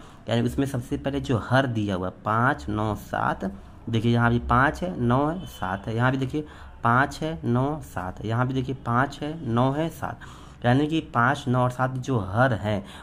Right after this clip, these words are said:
उनका हम क्या कर लेंगे, एलसीएम, यानी कि फ़ाइव, नाइन और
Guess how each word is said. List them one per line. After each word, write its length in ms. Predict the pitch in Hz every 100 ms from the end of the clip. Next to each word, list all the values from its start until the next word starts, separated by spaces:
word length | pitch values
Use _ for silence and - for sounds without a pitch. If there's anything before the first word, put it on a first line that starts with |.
| -
उनका 260 | 117 -
हम 160 | 120 120
क्या 140 | 131
कर 160 | 131 127
लेंगे, 300 | 127 135 151
एलसीएम, 460 | 110 104 - 95 92 - - - - 101
यानी 300 | 104 110 117
कि 240 | 120 156 - - - - -
फ़ाइव, 600 | 110 98 98 123 131 165 147 - - -
नाइन 500 | 110 104 104 113 160 - - - -
और 280 | 113 127 165